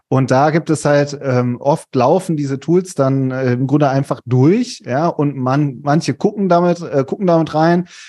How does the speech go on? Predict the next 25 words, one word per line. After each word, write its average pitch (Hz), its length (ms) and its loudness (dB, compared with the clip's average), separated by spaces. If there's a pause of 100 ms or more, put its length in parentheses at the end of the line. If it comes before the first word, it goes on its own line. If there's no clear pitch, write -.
(120)
manche, 143 600 2
äh, 131 300 -12
richten 156 260 0
vielleicht 139 280 2
auch, 131 140 -2
äh, 120 280 2
zum - 100 -10
Beispiel 123 160 -6
in 120 60 -8
Analytics 123 580 -2
eine, 120 200 0
eine, 113 340 -4 (120)
äh, 110 300 -4
Conversion 156 380 2
Tracking 147 340 0
ein 143 300 0
oder 135 220 0
so. 139 300 -2 (440)
Aber 139 400 0 (460)
wir 165 340 0
gehen 175 180 2
ja 170 120 4
mit 156 220 0
einer 143 120 -2
bestimmten, 160 920 -2